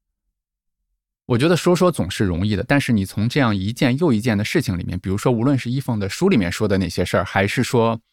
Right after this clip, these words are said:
发生在二零一九年的这件事儿，你就是从这样的行为里面，你看到了他真的是这么做的。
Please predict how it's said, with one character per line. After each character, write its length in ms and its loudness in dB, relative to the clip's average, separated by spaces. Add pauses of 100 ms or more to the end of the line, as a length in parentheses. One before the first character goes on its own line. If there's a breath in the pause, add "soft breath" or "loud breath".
(280)
发 120 2
生 160 0
在 140 2
二 160 0
零 160 0
一 80 -2
九 160 -4
年 160 -6
的 80 -4
这 100 -2
件 160 -4
事 120 -4
儿， 60 -4
你 120 -2
就 140 2
是 100 2
从 220 0
这 100 0
样 140 2
的 100 0
行 240 -4
为 140 4
里 100 2
面， 300 -2
你 100 -6
看 300 -2
到 180 0
了 220 -8 (360)
他 140 -2
真 180 2
的 80 0
是 140 -6
这 100 -4
么 120 -2
做 280 -6
的。 100 -20